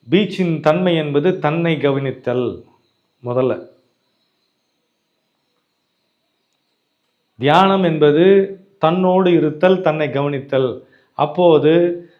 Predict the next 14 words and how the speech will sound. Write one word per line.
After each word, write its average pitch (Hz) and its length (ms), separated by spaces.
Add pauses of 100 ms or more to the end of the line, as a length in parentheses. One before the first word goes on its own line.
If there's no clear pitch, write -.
(100)
தன்னை 185 480
ஏற்றுக்கொள்ளுதல் 190 1120
அப்படின்ற 175 440
ஒரு 151 160
நிலை 147 320
வருது 131 320
தியானத்தில். 131 500
பீச் 185 680 (340)
என்ற 139 640 (760)
ஃப்ளவர் - 160
கான்ஷியஸ்னஸ் 156 960
நமக்குள்ள 131 460
போகும்போது, 139 880 (320)
நான் 160 580